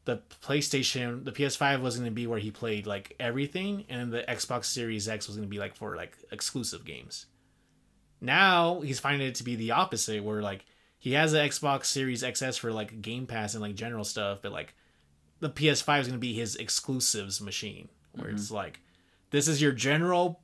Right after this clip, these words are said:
Speaker 1: like, whatever multi-platform playing machine, and then here's your, like, this is, like, you know,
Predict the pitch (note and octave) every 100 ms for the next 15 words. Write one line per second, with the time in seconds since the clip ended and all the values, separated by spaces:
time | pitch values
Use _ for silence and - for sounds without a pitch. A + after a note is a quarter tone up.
0 | - D#3+ C3+ - C#3 C#3+ D3+ D3+ C#3 D3
1 | D3+ C#3+ C3+ - E3 E3 D#3+ E3 E3+ E3+
2 | E3+ G#3 A3+ A3 _ _ _ - B2 C3
3 | - C#3 C3 C3 A#2 B2 A#2 A#2 A2 G#2
4 | - _ _ _ - B2+ - C3+ B2+ A#2+
5 | A#2 A2+ G#2+ - A#2 _ - C#3 G2+ G2
6 | G#2+